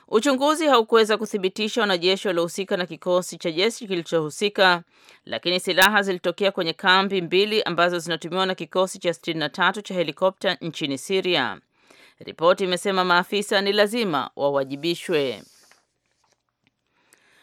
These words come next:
Waziri wa mambo ya nje wa Ufilipino amefafanua kuhusu uhusiano wa nchi yake na Marekani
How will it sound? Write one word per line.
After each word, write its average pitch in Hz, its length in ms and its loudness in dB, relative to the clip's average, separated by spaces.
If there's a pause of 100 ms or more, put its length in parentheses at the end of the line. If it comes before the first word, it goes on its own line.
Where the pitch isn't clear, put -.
(220)
Waziri 285 520 6
wa 240 100 10
mambo 233 340 8
ya 214 100 4
nje 220 200 2
wa 208 60 6
Ufilipino 208 540 0
amefafanua 190 720 -2
kuhusu 185 340 -2
uhusiano 185 480 2
wa 180 60 0
nchi 180 240 -4
yake 185 260 4
na 175 80 0
Marekani 180 760 2